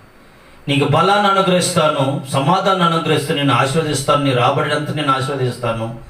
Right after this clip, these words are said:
నీవు చేయి ప్ర-, ప్రతి పనిలోనూ, ప్రతి కార్యంలో నేను ఆశీర్వదిస్తాను అని చెప్పిన దేవా, నీకే స్తుతి స్తోత్రములు. ఆ ఆశీర్వాదం పొందుకోవాలంటే నీకు ఇష్టలుగాను, నీకు బిడ్డలుగాను మేము ఉండేదానికి సాయం చేయమని ప్రార్థిస్తున్నాను.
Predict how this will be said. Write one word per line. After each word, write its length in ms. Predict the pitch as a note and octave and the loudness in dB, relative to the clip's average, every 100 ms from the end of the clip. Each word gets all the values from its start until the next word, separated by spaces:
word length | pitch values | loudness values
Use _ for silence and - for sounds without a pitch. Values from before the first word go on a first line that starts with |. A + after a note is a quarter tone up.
| - - - C#3+ | -20 -20 -10 0
నీవు 140 | D#3 | 0
చేయి 320 | D#3 F#3+ G#3 | 2 2 2
ప్ర-, 260 | G3 G3 F#3+ | 2 2 2
ప్రతి 240 | F3+ G3 | 0 0
పనిలోనూ, 640 | F#3+ F3+ G3+ G3 F#3+ F#3 F3 | 2 2 2 2 4 2 2
ప్రతి 280 | E3 C#3 - | 0 -2 -4
కార్యంలో 520 | - E3 F3+ E3 D#3 | -2 0 2 0 0
నేను 200 | D3+ C3+ | -2 0
ఆశీర్వదిస్తాను 680 | C3 D3 C3 B2 - A#2+ A#2+ | 0 0 -2 -2 -2 -2 -2
అని 200 | B2 B2 | -2 -4
చెప్పిన 220 | B2+ A#2 | -4 -4
దేవా, 500 | A#2 B2 C#3 D3+ - - - _ _ - - - - C#3+ | 0 2 2 0 -2 -12 -20 _ _ -20 -20 -20 -12 -2
నీకే 340 | F3 G#3 G#3 | 0 2 0
స్తుతి 280 | G3+ F3 F3 | 0 0 0
స్తోత్రములు. 540 | - D#3 D3+ C#3 C3+ | 0 -2 -2 0 2
ఆ 80 | B2 B2 E3 | 2 2 0
ఆశీర్వాదం 360 | E3+ E3+ E3 D#3+ | 2 0 0 0
పొందుకోవాలంటే 1000 | F#3 G3 F3+ E3 D3+ C3+ C3+ B2+ G2+ G2 - - - _ _ - - | 0 2 2 2 2 -2 -2 -4 -4 -8 -16 -20 -20 _ _ -20 -2
నీకు 240 | C3 C3 C3+ | 0 2 2
ఇష్టలుగాను, 540 | - F#3+ F3+ E3 D#3+ | 0 2 2 2 0
నీకు 200 | D3+ C3 | -2 0
బిడ్డలుగాను 560 | C3+ - E3 D#3+ D3+ D3 | 0 0 0 2 2 2
మేము 120 | C#3 C3 | 0 2
ఉండేదానికి 380 | C3+ B2+ B2 | 2 2 0
సాయం 340 | - A2+ A#2+ A#2+ C3+ | -2 -2 -2 -4 -4
చేయమని 340 | A#2+ A#2 B2 | -2 -2 -4
ప్రార్థిస్తున్నాను. 880 | A#2+ G#2+ G#2 G#2 - - G#2 G2+ | -2 -2 -2 -6 -6 -6 -4 -4